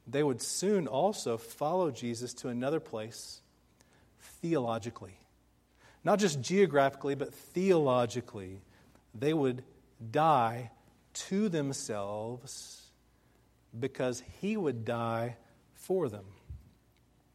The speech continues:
Remember the, the two bookends of the list. I mean, the hints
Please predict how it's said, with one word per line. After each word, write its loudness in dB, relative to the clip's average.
Remember 0
the, 2
the 0
two 2
bookends 2
of -2
the -2
list. 0
I -10
mean, -2
the -2
hints -2